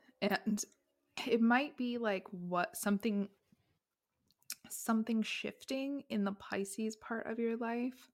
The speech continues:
to support, um, the Aquarius part of your life.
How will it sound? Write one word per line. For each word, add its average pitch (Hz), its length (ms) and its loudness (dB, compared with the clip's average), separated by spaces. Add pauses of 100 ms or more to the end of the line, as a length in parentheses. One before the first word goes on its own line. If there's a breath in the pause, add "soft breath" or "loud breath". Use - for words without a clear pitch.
(560 soft breath)
to 220 120 4
support, 180 960 0 (220)
um, 165 520 0 (240)
the 165 100 0
Aquarius - 440 -6
part 185 200 -8
of 196 60 -8
your - 120 -8
life. - 360 -12